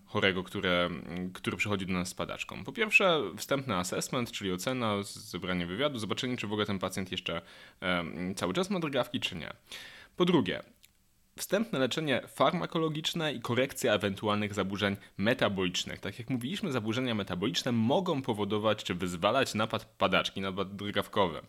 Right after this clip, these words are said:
Jeśli natomiast mamy do czynienia z pacjentem, który drga właśnie teraz, którego przywieźli do nas, żebyśmy się nim zajęli, to podajemy mu lorazepam albo podajemy zero przecinek jeden miligrama na kilogram, to jest dawka w,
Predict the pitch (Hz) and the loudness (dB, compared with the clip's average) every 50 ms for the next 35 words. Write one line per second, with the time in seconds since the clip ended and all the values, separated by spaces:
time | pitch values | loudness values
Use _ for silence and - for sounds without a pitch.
0 | _ - - - - - - - - - - - - - - - - 110 190 226 | _ -16 -14 -14 -14 -14 -18 -16 -14 -12 -10 -10 -10 -10 -10 -8 -6 -4 -4 -2
1 | 262 - - 196 135 113 98 - 95 92 87 90 - - 92 95 95 92 95 92 | 0 2 2 4 4 2 2 2 0 0 0 0 0 0 0 0 0 -2 -2 -4
2 | - 107 113 117 117 110 - - 113 110 - 139 185 190 175 135 120 - 120 107 | -2 -4 -2 -2 -2 -4 0 -2 -2 0 0 -2 -2 -2 -4 -6 -4 -6 -2 -2
3 | 110 101 90 101 92 95 - - - 202 214 - - - 123 120 - 95 90 92 | -2 0 0 -2 -2 0 0 0 0 0 0 -2 0 0 -4 -2 0 -2 -2 -2
4 | 90 90 - - - 113 120 110 110 110 - - 98 92 113 135 139 - 120 110 | -4 -8 -8 -10 -4 -4 -2 -2 -2 -4 -2 -4 -2 0 0 0 0 0 -2 0
5 | 110 107 107 98 92 101 90 92 92 - 95 92 - - 87 87 90 90 90 95 | 2 2 0 0 0 -2 -4 -6 -6 -6 -8 -8 -6 -6 -6 -6 -4 -6 -6 -2
6 | 92 98 107 131 196 202 - - - - - - - - 240 262 - 180 160 147 | -2 -2 -2 -2 -6 -8 -10 -16 -18 -14 -12 -10 0 0 0 2 2 0 4 4
7 | 135 135 143 139 135 131 127 127 127 - - - 113 110 110 113 110 110 104 104 | 4 4 4 2 2 2 4 2 2 0 -4 -2 2 4 4 6 4 4 2 2
8 | 98 90 - - - - - - - - - 147 185 196 190 185 180 175 156 - | 0 0 0 -6 -8 -8 -10 -14 -4 0 0 0 2 2 2 2 2 2 2 -2
9 | - 113 110 107 104 98 92 95 107 135 131 123 - - 107 - - 101 90 90 | 0 2 4 4 4 2 -2 0 2 2 2 2 -2 -2 -6 -4 -2 -2 -2 -2
10 | - 110 107 101 95 90 87 92 104 104 101 92 110 101 95 90 90 82 82 80 | 0 -2 0 0 0 0 2 0 0 0 0 0 0 0 2 2 0 -2 -4 -6
11 | - - - 160 190 185 185 170 131 127 - 92 90 90 95 90 92 - - 87 | -8 -4 -2 0 0 2 2 0 0 -2 -2 -6 -6 -2 -4 -4 -4 -2 -6 -6
12 | - | -6